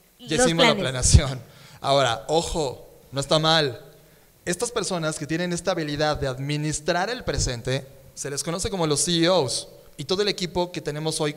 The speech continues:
Speaker 1: en las compañías y la arquitectura que creamos para ellas,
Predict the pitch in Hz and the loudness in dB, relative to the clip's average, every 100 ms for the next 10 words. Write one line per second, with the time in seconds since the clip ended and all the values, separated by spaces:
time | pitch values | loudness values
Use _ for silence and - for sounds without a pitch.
0 | - 139 131 - 131 - 139 160 170 151 | -6 -6 -4 -4 -6 -6 -4 -4 -4 -4
1 | 131 127 117 117 147 143 139 135 131 156 | -6 -6 -10 -4 -2 -2 -2 0 2 2
2 | 165 151 127 131 151 170 | 2 2 2 2 0 -2